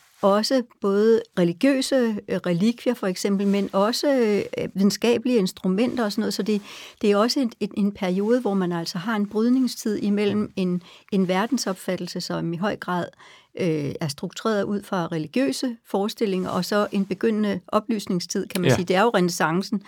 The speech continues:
Speaker 2: Ja.
Speaker 1: hvor man også begynder at gerne ville bemestre verden omkring sig ved at systematisere, øh,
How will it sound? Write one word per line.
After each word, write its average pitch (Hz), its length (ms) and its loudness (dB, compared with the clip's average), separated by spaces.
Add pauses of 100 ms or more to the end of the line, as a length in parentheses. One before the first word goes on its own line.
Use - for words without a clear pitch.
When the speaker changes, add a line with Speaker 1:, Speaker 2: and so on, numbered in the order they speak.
Speaker 2:
Ja. 113 120 -2 (100)
Speaker 1:
hvor 208 100 0
man 196 140 4
også 185 200 0
begynder 208 640 0
at 160 60 -6 (540)
gerne 190 280 2
ville 196 200 2
bemestre 202 680 4
verden 190 320 0
omkring 180 380 -2
sig 190 120 -4 (240)
ved 190 220 0
at 185 100 -4
systematisere, 190 1000 -2 (500)
øh, 156 320 0